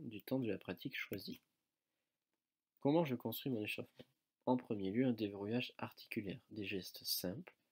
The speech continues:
de la tête aux pieds, avec soit des rotations, soit des inclinaisons. Pour les muscles du cou, je vais incliner la tête de gauche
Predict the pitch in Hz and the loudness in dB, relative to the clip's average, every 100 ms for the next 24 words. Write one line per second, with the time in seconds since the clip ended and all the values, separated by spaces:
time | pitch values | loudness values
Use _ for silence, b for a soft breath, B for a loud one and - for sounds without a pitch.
0 | _ _ _ - 98 87 - 131 - - | _ _ _ 0 0 0 -2 -2 0 -4
1 | - - - _ _ _ _ - 104 95 | -4 -8 -10 _ _ _ _ -6 -4 -4
2 | - - 147 131 110 107 95 - 104 127 | -6 0 4 4 2 -2 -2 -2 -2 -4
3 | - - 135 131 113 104 - 110 98 - | -4 -4 -2 0 0 -2 -2 -4 -4 -6
4 | 180 _ _ _ _ _ _ _ _ _ | -14 _ _ _ _ _ _ _ _ _
5 | _ _ _ _ 123 107 101 101 - - | _ _ _ _ 0 2 0 -2 -4 -6
6 | - 127 143 180 - 117 101 95 - 120 | -6 -4 0 0 -2 -6 -4 -4 0 0
7 | 123 - 113 98 92 - 90 - - - | 0 -2 -2 0 -2 -4 -10 -10 -14 -6
8 | 110 107 90 90 - | -2 -2 -2 -2 -2